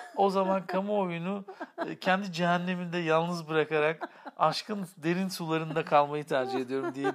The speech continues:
Speaker 2: diye desem bitirebilir miyiz burada?
Speaker 1: Tabii bitirebiliriz.
Speaker 2: Peki.
Speaker 1: Arkadaşlar,
Speaker 2: Aşkta
Speaker 1: şaka
Speaker 2: kalın
Speaker 1: bir yana,
Speaker 2: arkadaşlar.
Speaker 1: şaka bir yana, aşkta kalın. Aşk güzel şey.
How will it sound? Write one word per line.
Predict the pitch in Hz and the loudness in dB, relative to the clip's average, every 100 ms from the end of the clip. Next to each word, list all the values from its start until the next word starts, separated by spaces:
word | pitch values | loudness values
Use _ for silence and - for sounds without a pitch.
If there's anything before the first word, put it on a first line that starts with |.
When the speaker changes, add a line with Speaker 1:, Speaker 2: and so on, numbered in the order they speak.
| 131 | -4
Speaker 2:
diye | 147 151 | -4 -2
desem | 151 151 165 160 | 0 2 2 2
bitirebilir | 151 - 170 170 196 | -4 -6 -4 -2 -2
miyiz | 160 127 117 | -4 -10 -10
burada? | 123 - - | -4 -4 0
Speaker 1:
Tabii | 302 294 269 233 | 2 2 -2 -8
bitirebiliriz. | 240 254 233 220 202 202 208 | -10 -6 -6 -6 -10 -12 -10
Speaker 2:
Peki. | 165 151 - 127 | -8 -8 -12 -2
Speaker 1:
Arkadaşlar, | 254 269 269 269 233 233 - | 2 2 2 0 0 2 2
Speaker 2:
Aşkta | 247 - | 2 0
Speaker 1:
şaka | 170 - | 0 4
Speaker 2:
kalın | 170 | 4
Speaker 1:
bir | 151 | 4
yana, | 135 131 226 | 2 0 0
Speaker 2:
arkadaşlar. | 254 123 - 127 - | -4 -4 -10 -12 -12
Speaker 1:
şaka | - 240 240 226 | -6 -4 -4 -6
bir | 220 | -6
yana, | 208 202 233 208 | -10 -8 -6 -4
aşkta | 190 - - 202 | -4 -6 -10 -12
kalın. | 202 185 185 | -10 -12 -12
Aşk | 190 185 - - | -12 -12 -12 -16
güzel | 175 175 175 | -10 -8 -8
şey. | 175 156 | -10 -18